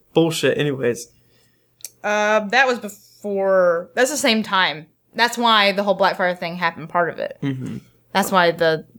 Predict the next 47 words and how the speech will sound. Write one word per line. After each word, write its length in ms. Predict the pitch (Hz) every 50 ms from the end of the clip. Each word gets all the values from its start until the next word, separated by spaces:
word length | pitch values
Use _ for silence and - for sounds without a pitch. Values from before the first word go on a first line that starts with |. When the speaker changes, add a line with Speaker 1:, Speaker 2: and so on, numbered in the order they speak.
| - _ _ _ _ _ - _ _ -
Speaker 2:
all 100 | 175 180
the 60 | 180
bastards 400 | 175 175 170 170 - 170 165 -
got 200 | - 160 151 -
legitimized 500 | 175 175 170 175 175 170 156 147 151 -
'cause 100 | 165 160
he 80 | 170 165
was 140 | 156 151
like, 160 | 131 135 117 -
"I 80 | 98
don't 80 | 120 220
even 120 | 185 170 165
know 100 | 165 160
if 60 | 160
these 100 | 170 185
kids 220 | - - - 220
are 40 | 233
mine." 200 | 226 240 247 254
Speaker 1:
I 100 | 190 196
don't 220 | 196 202 208 214
like 160 | 202 196 160 135
these 120 | 123 117
children. 320 | - - 113 113 104 110 120 135 - -
Okay, 440 | 185 214 214 - 131 120 123 131 131 -
well. 380 | - 127 151 156 156 151 139 139
Speaker 2:
So 80 | - -
that's, 320 | - 453 494 494 - -
that's 300 | - - 466 494 494 -
it 240 | 320 311 - - - -
for 120 | - 277
this 160 | 262 262 262 262
episode. 600 | - 247 220 233 - - 233 240 247 269 277 - _
Speaker 1:
Yeah. 380 | - 160 180 170 131 127 - - - - - - _
Thank 220 | - - 185 185
you 120 | 180 180 175
ever 200 | - - 160 165
so 180 | 165 165 - 170
much 180 | 165 160 156 156
for 120 | - 151 143
listening. 500 | 143 143 143 - 156 160 165 160 - -
Um, 440 | 139 139 139 139 131 127 123 127 -
it 80 | - 156
was 180 | 147 143 139
more 220 | 143 151 139 139 139
of 80 | 135
a 80 | 135 131
free-form, 800 | 127 - - 151 139 131 135 - 135 135 135 131 127 123 123 123